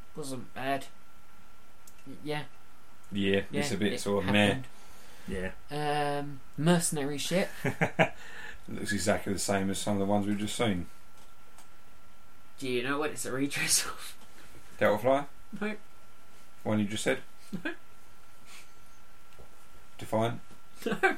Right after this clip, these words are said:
Speaker 2: Tell me.
Speaker 1: Metal Bridge again.
Speaker 3: Oh, Battle Bridge again. Oh, amount of times in a season through that we had that
Speaker 1: What
Speaker 3: Battle
Speaker 1: is
Speaker 2: Yeah.
Speaker 3: Bridge
Speaker 1: the, what
Speaker 3: possessed.
Speaker 1: is the rule? What is the rule? If I ever say the words, pretty much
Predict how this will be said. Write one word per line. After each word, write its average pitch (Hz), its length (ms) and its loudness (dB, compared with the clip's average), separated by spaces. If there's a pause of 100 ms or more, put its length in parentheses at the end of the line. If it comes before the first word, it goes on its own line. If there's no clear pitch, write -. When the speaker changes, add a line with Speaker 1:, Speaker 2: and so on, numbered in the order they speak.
(1120)
Speaker 2:
Tell 98 120 2
me. 101 140 0 (1160)
Speaker 1:
Metal - 220 -4 (200)
Bridge - 120 -4 (380)
again. - 260 -4
Speaker 3:
Oh, 143 180 10
Battle 175 280 12
Bridge 127 220 4
again. 131 440 10
Oh, 120 400 6 (320)
amount 180 220 10
of - 60 4
times 165 260 10
in 143 80 4
a 135 60 4
season 127 400 4
through 131 320 8
that 107 160 6
we 113 80 6
had 113 220 8
that 95 220 6
Speaker 1:
What 370 100 6
Speaker 3:
Battle 120 180 10
Speaker 1:
is - 80 6
Speaker 2:
Yeah. - 60 4
Speaker 3:
Bridge - 280 6
Speaker 1:
the, - 60 2
what 285 140 4
Speaker 3:
possessed. - 200 6
Speaker 1:
is 262 160 4
the 269 140 2
rule? 214 460 2 (1300)
What 262 340 4
is 233 240 4
the 233 100 0
rule? 208 440 4
If 185 160 0
I 214 120 2
ever 254 300 6
say 254 280 4
the 214 120 2
words, 175 380 4
pretty 254 320 2
much 226 160 0